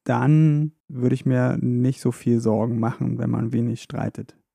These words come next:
Allerdings, wenn's umgekehrt ist, wenn man eher unzufrieden ist, nicht glücklich, dann würde ich vorschlagen, da mal genauer hinzugucken. Oder, oder eben, wenn sich das Leben halt nicht so richtig lebendig anfühlt.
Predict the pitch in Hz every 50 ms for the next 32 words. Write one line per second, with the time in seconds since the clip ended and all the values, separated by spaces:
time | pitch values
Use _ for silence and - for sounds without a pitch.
0 | _ - 127 127 127 123 127 127 127 127 - - 120 113 113 120 - 143 165 175
1 | 170 156 - - 151 139 139 - 135 131 135 127 - - _ _ _ - - 127
2 | 123 120 123 131 127 131 127 123 123 123 131 135 143 - _ _ _ _ _ _
3 | _ _ - - 160 151 151 - 135 - - 143 139 131 131 120 117 131 127 127
4 | 127 - - - - - - - - - - 131 123 127 - - - 139 139 156
5 | 160 - 156 143 143 139 139 139 - - _ _ - 107 113 127 151 160 160 160
6 | 156 156 156 147 _ _ _ - 147 139 123 123 123 - 127 127 127 127 123 120
7 | 123 123 123 117 117 117 120 123 123 120 117 113 113 117 113 120 127 - _ _
8 | _ _ - - 123 123 - 113 - - 120 117 - - 110 117 - _ _ -
9 | 123 123 123 120 117 - - 131 135 135 131 131 139 143 147 135 135 135 131 135
10 | 131 - 135 127 - - 139 135 131 127 135 139 143 143 135 135 139 139 - 147
11 | 139 - - 143 139 139 - - - - 135 131 131 147 175 170 135 123 127 131
12 | - 123 120 - - - - - 120 - -